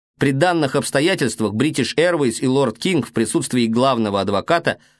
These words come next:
приносят извинения и выплачивают весьма существенную сумму истцам в качестве компенсации за убытки и моральный ущерб – вызванный их ложными заявлениями. Они также просят отозвать свой встречный иск против Virgin Atlantic и Ричарда Брэнсона.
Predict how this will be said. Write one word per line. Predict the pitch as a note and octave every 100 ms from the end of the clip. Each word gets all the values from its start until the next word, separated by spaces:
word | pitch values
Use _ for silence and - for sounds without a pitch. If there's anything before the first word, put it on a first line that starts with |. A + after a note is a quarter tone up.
| -
приносят | C#3 F#3+ F#3+ F3
извинения | F3+ E3 F3+ D#3+ A#2+ G#2+ G2+
и | - B2+
выплачивают | A#2+ C3 C3 B2+ A#2+ A2+
весьма | A#2+ B2+ A2+
существенную | B2+ - B2+ - G2+ G2
сумму | F#2+ D#3 B2+ G#2+
истцам | G#2 G#2 - D#3+ E3+ E3+ _ _
в | -
качестве | F#3+ F3+ E3 F3+
компенсации | F3+ E3 F#3 E3 E3+ A2 A2
за | G2 A2+
убытки | G#2+ B2 F3 F#3+ E3+ _ -
и | D#3+
моральный | D#3+ D#3+ D3 D3
ущерб – | D3+ C#3 C#3+ F#2 - _ -
вызванный | G#2+ C3+ A#2 A2+ G#2+
их | G2+
ложными | A2+ B2 A2 G#2+
заявлениями. | G2+ G#2+ G#2+ G#2 F2+ F#2 F2+ - _ _ _ _
Они | C3+ D#3+ F#3
также | F#3 C#3+ D#3+
просят | E3+ D3+ -
отозвать | C#3+ E3+ D#3 B2+ -
свой | A2 G#2+
встречный | - - C#3 G#2 - A#2+
иск | D#3 -
против | C3 B2 A#2
Virgin | C3 A2+ G#2 F#2
Atlantic | C3+ D3+ C#3 C#3+ _
и | -
Ричарда | C#3 A2 G2 G#2
Брэнсона. | G2+ F#2+ D2+ - -